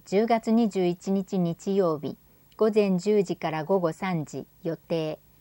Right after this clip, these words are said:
ところ、コミュニティ長泉。定員百二十人、先着順。第二部、時、十月二十八日日曜日、午前十時から午後三時予定。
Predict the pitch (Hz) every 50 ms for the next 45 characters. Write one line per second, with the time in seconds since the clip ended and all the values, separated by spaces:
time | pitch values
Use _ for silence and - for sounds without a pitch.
0 | _ _ _ _ _ _ _ - 185 180 - 196 190 185 185 185 180 - _ _
1 | _ - 196 214 254 254 240 220 185 - - 160 160 156 147 147 156 165 180 190
2 | 185 175 - 160 143 143 - - - _ _ _ _ _ _ _ _ _ - 190
3 | 202 202 202 202 196 190 190 190 185 - _ - - 160 165 - - 226 240 233
4 | 226 208 - 233 214 190 165 156 147 147 143 160 175 - _ - - - 190 196
5 | 196 - 190 175 170 - 170 156 - 165 160 156 - - - _ _ _ _ _
6 | _ _ _ _ - - 196 220 220 202 165 165 185 190 160 147 147 - - _
7 | _ _ _ _ _ - 180 180 175 - - 170 160 151 - _ _ - - 180
8 | 202 233 233 240 226 - 233 233 240 233 208 - 180 175 180 175 175 170 - 196
9 | 196 196 190 185 - 190 175 170 165 165 - - 202 202 208 190 170 156 139 -
10 | 139 - - _ _ _ - - - _ _ - 226 233 214 220 208 196 185 180
11 | 165 196 214 208 180 165 165 - - 156 156 156 147 160 185 180 180 160 175 -
12 | 196 180 165 156 143 - - - - - _ _ _ - 170 165 - _ - 165
13 | 160 151 151 165